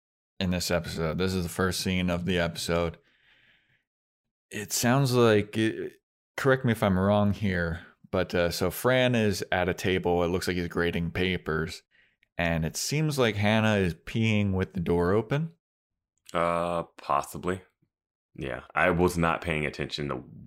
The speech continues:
Speaker 2: that is where their bathroom is, so sure, yeah.
Speaker 1: Yeah, the door was open.
Speaker 2: Mm-hmm.
Speaker 1: It sounded like water was running. I don't know if she was just washing her hands. I thought that she was maybe taking a bath or a shower, but then she comes out fully clothed.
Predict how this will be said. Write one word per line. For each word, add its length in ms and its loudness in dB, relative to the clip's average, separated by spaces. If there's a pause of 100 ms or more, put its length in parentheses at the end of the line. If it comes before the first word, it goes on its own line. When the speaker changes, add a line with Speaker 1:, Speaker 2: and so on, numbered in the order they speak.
(680)
Speaker 2:
that 260 2
is 220 4
where 180 0
their 160 -2
bathroom 440 -6
is, 160 -10
so 120 -10
sure, 400 -12 (100)
yeah. 100 -10 (600)
Speaker 1:
Yeah, 220 2
the 140 2
door 220 6
was 140 2
open. 440 2
Speaker 2:
Mm-hmm. 260 -8
Speaker 1:
It 220 -4
sounded 260 2
like 180 2
water 380 4
was 220 0
running. 260 0
I 60 2
don't 100 2
know 80 2
if 120 -2
she 40 -2
was 120 -2
just 120 -2
washing 380 0
her 100 0
hands. 260 2
I 80 2
thought 220 0
that 100 -4
she 100 -2
was 180 0
maybe 200 0
taking 300 -2
a 60 -2
bath 340 -2
or 100 2
a 60 0
shower, 380 2
but 180 -2
then 100 0
she 100 -6
comes 280 -2
out 300 0
fully 240 0
clothed. 560 -2